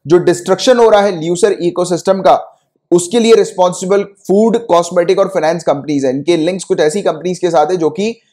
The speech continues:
यहाँ पर इकोसिस्टम को खराब कर रहे हैं, डैमेज कर रहे हैं। कॉस्मेटिक प्रोडक्ट्स आपको पता होगा, इस कॉस्मेटिक प्रोडक्ट्स में भी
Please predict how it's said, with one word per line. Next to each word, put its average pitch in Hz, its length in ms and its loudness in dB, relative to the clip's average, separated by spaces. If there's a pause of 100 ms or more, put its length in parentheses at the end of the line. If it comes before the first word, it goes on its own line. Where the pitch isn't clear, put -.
(180)
यहाँ 160 260 4
पर 202 120 4
इकोसिस्टम 185 640 -2
को 185 100 0
खराब 156 380 2
कर 139 100 0
रहे 131 180 -4
हैं, 135 300 -6
डैमेज 151 340 0
कर 131 140 0
रहे 120 120 -6
हैं। - 100 -14
कॉस्मेटिक 156 560 0
प्रोडक्ट्स 165 280 0
आपको 170 220 0
पता 160 160 2
होगा, 156 260 4
इस 160 140 -4
कॉस्मेटिक 143 520 -2
प्रोडक्ट्स 143 300 -2
में 143 80 0
भी 190 160 0